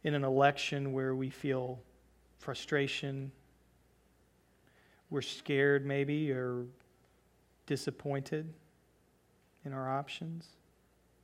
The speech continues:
But we acknowledge that you are in control. We acknowledge that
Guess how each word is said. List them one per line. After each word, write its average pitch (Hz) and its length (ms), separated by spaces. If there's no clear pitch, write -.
But 139 100
we 131 200
acknowledge 131 560
that 147 120
you 135 200
are 131 120
in 135 140
control. 143 580
We 139 140
acknowledge 131 680
that 135 260